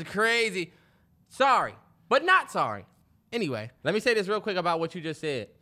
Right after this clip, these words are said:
Speaker 1: All right.
Speaker 2: <clears throat> 'Cause I wanted to say this. We watch the Oscars, uh, at least me. I watch the Oscars every year, even if I haven't seen any of the movies,
Speaker 1: Mm-hmm.
Speaker 2: because I know that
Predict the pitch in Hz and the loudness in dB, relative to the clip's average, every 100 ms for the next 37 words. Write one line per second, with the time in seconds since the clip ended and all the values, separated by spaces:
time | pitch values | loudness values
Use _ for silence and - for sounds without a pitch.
0 | _ _ 104 110 165 151 151 160 151 135 | _ _ -10 -8 -10 -12 -8 -6 -8 -8
1 | 151 123 120 214 220 202 160 147 160 160 | -8 -8 -8 -4 -2 -2 -2 0 0 0
2 | 160 135 _ 156 147 127 120 147 113 120 | -8 -8 _ -2 -2 -4 -8 -10 -12 -12
3 | 143 185 _ _ _ _ _ 175 208 196 | -10 -12 _ _ _ _ _ 2 2 0
4 | 165 180 185 180 185 190 185 190 185 180 | 0 0 0 -2 -2 0 0 0 -2 -6
5 | 185 175 160 170 151 143 156 156 147 143 | -4 -2 -2 -2 -4 -8 -6 -6 -4 -6
6 | 139 _ 147 156 131 123 131 143 151 117 | -10 _ 0 0 0 -2 0 -2 -2 -4
7 | 104 131 127 104 139 135 151 139 139 143 | -4 -6 -8 -8 -6 -4 0 0 0 2
8 | 139 131 123 120 110 | 2 2 2 0 -2